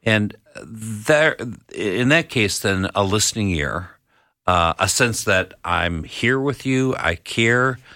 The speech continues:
I'm sorry that that happened to you, and, um, uh, and, and it's just not a throwaway s-, statement, uh, because when we say,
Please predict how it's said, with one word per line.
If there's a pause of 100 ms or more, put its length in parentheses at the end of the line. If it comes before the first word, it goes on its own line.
(180)
I'm
sorry
that
that
happened
to
you, (540)
and,
um, (720)
uh, (180)
and,
and
it's
just
not
a
throwaway
s-, (100)
statement, (140)
uh,
because (400)
when
we
say,